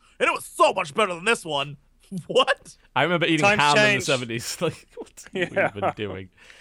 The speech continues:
Speaker 2: Oh, God. It's actually the end of the show. I don't even know if we said it one worthwhile thing this entire show, but that's what you're getting, folks. That's how it's gonna be.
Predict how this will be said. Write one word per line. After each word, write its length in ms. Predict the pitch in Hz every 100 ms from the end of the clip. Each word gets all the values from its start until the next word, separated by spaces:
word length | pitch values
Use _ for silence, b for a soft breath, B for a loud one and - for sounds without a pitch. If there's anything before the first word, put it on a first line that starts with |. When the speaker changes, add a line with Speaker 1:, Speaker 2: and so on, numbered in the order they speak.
| B B B -
Speaker 2:
Oh, 200 | 180 160
God. 220 | 123 117
It's 120 | 156
actually 220 | 240 220
the 100 | 196
end 100 | 170
of 60 | 151
the 60 | 139
show. 320 | 147 123 117
I 140 | 156
don't 160 | 214 196
even 140 | 165 160
know 80 |
if 100 | 151
we 60 | 156
said 180 | - 143
it 100 | 127
one 240 | 139 156
worthwhile 460 | 147 143 135 123 120
thing 220 | 110 104
this 100 | 98
entire 300 | 107 113 98
show, 200 | - 101
but 140 | 95
that's 180 | 156 170
what 140 | 165 165
you're 100 | 143
getting, 360 | 143 127 104
folks. 340 | 101 110 110 -
That's 200 | 131 -
how 160 | 127
it's 100 | 113
gonna 240 | - 113 107
be. 200 | 107